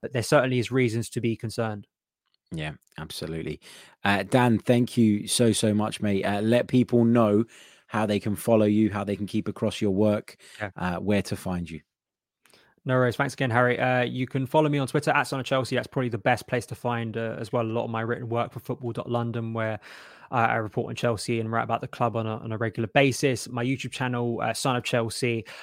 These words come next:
Speaker 1: uh, not only regular videos about the club, but also, uh, now gonna be on, on podcasts as well, uh, through the Ninety Min Podcast Network, so you can listen to it as well. So, uh, yeah, I'd, I'd still say at Son of Chelsea, Twitter is kind of the hub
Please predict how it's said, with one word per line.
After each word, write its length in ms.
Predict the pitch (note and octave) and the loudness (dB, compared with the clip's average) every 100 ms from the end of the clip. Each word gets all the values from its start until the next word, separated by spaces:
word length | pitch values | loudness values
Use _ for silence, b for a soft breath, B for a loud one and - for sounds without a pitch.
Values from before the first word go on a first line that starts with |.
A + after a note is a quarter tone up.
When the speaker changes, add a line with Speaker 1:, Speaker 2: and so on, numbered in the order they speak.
| B - | B -2
Speaker 1:
uh, 200 | A2 A2 | 0 2
not 220 | - C#3 | 2 0
only 160 | B2 B2 | 0 2
regular 320 | B2 A#2 A#2+ | 2 2 0
videos 400 | A2 A#2 A#2 A2 | 0 -2 -2 -2
about 280 | A2+ A#2 - | -2 -2 -2
the 80 | - | -8
club, 300 | - A#2 A2+ | 0 0 0
but 80 | - | -6
also, 640 | - A#2 A2 - A#2 A2+ | -4 -4 -4 0 0 0
uh, 360 | - A2+ A2 A2 | -2 -4 -2 -4
now 180 | B2 A#2+ | -2 -2
gonna 160 | A#2 A#2 | 0 0
be 120 | A#2+ | 2
on, 220 | A#2+ A#2+ | 0 -2
on 220 | A2+ A#2+ - | -4 -6 -2
podcasts 380 | C#3+ C#3+ A2+ A2+ | -2 2 0 0
as 100 | G#2 | 0
well, 300 | C3 A2+ A2 | 2 2 0
uh, 260 | A2+ A2+ - | -4 -4 -6
through 140 | - | -8
the 60 | A2+ | -6
Ninety 240 | A2+ A2+ - | -4 -6 -6
Min 120 | A2+ | -6
Podcast 400 | A2+ - A2+ - | -4 -2 -4 -2
Network, 360 | A#2 A#2 A2+ | -6 -4 -6
so 120 | - A2 | -4 -6
you 120 | A2 | -6
can 140 | - | -4
listen 260 | A#2 - A#2+ | -6 -4 -10
to 200 | - A#2+ | -4 -2
it 80 | A2+ | -2
as 160 | A#2 | -6
well. 200 | A2 A#2 | -4 -4
So, 380 | G#2+ - A#2 A2 | -4 -4 -2 -2
uh, 180 | A2+ A2+ - B - | -2 -4 -8 B -2
yeah, 140 | A#2+ | 0
I'd, 80 | A#2 - | 0 2
I'd 160 | C#3+ - | 0 4
still 220 | - E3 | 4 4
say 280 | - C#3+ C3 | 6 4 6
at 200 | C3 - | 4 4
Son 140 | C#3 | -2
of 60 | B2 | -2
Chelsea, 460 | B2+ A#2+ G#2+ A#2+ | 0 0 0 -4
Twitter 340 | A2+ - B2 A#2 | -4 -4 -4 -2
is 120 | A2+ | -6
kind 280 | - A#2+ A#2 | 2 2 2
of 160 | A2 - | -2 -4
the 80 | - | -6
hub 300 | - C3+ | 6 6